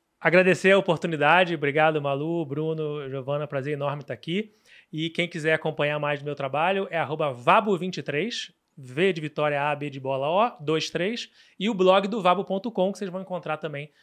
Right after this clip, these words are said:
todas as informações, uma série de recomendações de materiais pra quem tem interesse. Quem quiser participar, temos uma imersão também de oratória presencial. Manda um direct pra mim. Vai ser um prazer poder desenvolver esse tema com vocês,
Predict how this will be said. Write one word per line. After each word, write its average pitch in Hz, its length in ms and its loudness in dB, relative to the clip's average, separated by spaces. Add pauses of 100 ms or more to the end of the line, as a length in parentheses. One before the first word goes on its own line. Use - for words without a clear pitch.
(240)
todas 170 240 -2
as 165 80 -6
informações, 156 720 0
uma 139 220 -4
série 160 220 0
de 147 100 -8
recomendações 143 680 -8
de 131 60 -12
materiais 135 540 -8 (300)
pra 147 140 -10
quem 147 240 -8
tem 143 200 -6
interesse. 139 520 -6 (200)
Quem 175 140 -4
quiser 160 200 2
participar, 165 480 2
temos 170 220 -4
uma 160 140 -2
imersão 160 460 -2
também 147 240 -8
de 143 80 -6
oratória 139 400 -4
presencial. 143 640 -2
Manda 165 220 -4
um 160 40 -6
direct 143 380 -6
pra 139 160 -8
mim. 151 180 -12 (320)
Vai 139 100 -12
ser 139 120 -14
um 139 40 -12
prazer 139 360 -8
poder 131 340 -8 (240)
desenvolver 143 460 -4
esse - 160 -10
tema 139 200 -6
com 170 140 -12
vocês, 180 400 -4